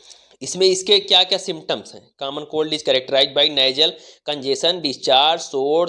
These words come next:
throat, harshness, cough, headache, tiredness, ये सब आप सिम-, इसके सिम्टम्स हैं, आप इसको याद कर लीजिए। nasal congestion, discharge, sore throat, harshness, cough, headache। देखिए जो, जो ये नॉर्मल चीज़ें एनसीईआरटी के आपको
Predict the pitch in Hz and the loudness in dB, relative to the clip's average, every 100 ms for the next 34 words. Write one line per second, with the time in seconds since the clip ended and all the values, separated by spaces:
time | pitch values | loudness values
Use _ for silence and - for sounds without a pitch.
0 | 165 143 131 139 170 - - - _ 143 | -2 0 4 4 2 -2 -20 -20 _ -4
1 | 131 127 139 139 170 175 - 151 147 160 | -4 -4 -4 0 0 -2 -4 2 2 2
2 | - 139 131 110 - _ _ _ 135 135 | -4 -4 -2 -2 -4 _ _ _ 0 2
3 | 127 120 110 - _ - 131 156 139 139 | 2 -2 -10 -14 _ -14 -6 -2 0 0
4 | - _ _ 117 113 120 117 131 120 117 | -4 _ _ -14 -12 -12 -8 -8 -8 -4
5 | 139 143 156 135 127 - 117 113 117 135 | -6 -2 0 0 -2 -2 0 0 0 -2
6 | 139 151 131 113 120 120 117 117 117 120 | 0 0 0 0 0 0 0 -2 -2 -2
7 | 120 117 117 - 120 120 117 - 117 117 | -2 -2 -2 0 2 2 0 0 2 2
8 | 120 - 117 117 - 117 113 - 120 - | 0 -2 -4 -4 -2 0 0 -2 -4 -2
9 | 120 113 113 - 117 113 - - - 156 | 0 0 0 -4 -2 -2 -4 -18 -6 -2
10 | 170 208 220 208 208 - - - _ _ | 0 2 2 2 -2 -4 -20 -20 _ _
11 | 131 175 226 220 180 156 170 202 175 143 | 0 4 4 4 0 0 -2 -2 -4 -4
12 | 151 - 185 180 190 180 170 226 220 214 | -4 -2 -2 -2 2 2 2 -2 0 2
13 | 196 - | 2 0